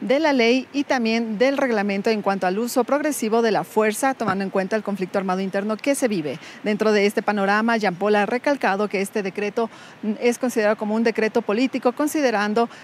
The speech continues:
que el, ya existe esta normativa para el uso progresivo de la fuerza. Es más como una ratificación por parte del Ejecutivo.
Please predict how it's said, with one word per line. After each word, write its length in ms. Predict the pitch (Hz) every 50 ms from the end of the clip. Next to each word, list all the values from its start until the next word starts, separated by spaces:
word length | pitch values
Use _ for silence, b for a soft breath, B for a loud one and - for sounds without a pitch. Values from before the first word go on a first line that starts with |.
| B B -
que 220 | - 233 233 233
el, 500 | - - 226 214 208 208 202 196 196 190 170
ya 100 | 208 247
existe 540 | 277 - - - - 302 339 - - 214 202
esta 180 | 196 - 220
normativa 560 | 208 208 202 196 196 190 180 - 214 214 226 226
para 280 | - - 262 294 311
el 100 | 277 247
uso 220 | 240 233 - 269 247
progresivo 580 | 294 262 254 262 277 - - 226 208 226 214
de 180 | 175 185 226 233
la 100 | 233 226
fuerza. 380 | 220 - 202 175 175 - 180
Es 160 | 175 185 175 196
más 180 | 202 196 190
como 160 | - 220 208
una 160 | 208 208 202 185
ratificación 720 | - 208 226 226 277 254 - 254 - 175 - 254 240 214
por 140 | - 190
parte 400 | - - 202 214 220 - 240 220
del 260 | 190 175 196 202 190 190
Ejecutivo. 640 | 196 202 202 175 - 175 - - 165 147 131 160